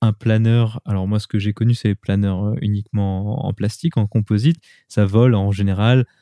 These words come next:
à une vitesse de finesse max aux, aux alentours de cent kilomètres heure.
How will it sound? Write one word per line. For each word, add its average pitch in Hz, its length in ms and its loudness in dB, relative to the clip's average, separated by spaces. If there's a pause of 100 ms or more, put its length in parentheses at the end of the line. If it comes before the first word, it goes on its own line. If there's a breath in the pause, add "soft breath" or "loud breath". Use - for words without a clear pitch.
(180)
à 95 220 -2
une 95 160 -2
vitesse 101 360 -2
de 98 100 -4
finesse 92 400 -4
max 110 200 -2
aux, 104 80 2 (180)
aux 104 180 0
alentours 101 340 -2
de 98 140 -2
cent 107 240 -2
kilomètres 98 560 -2
heure. 156 240 2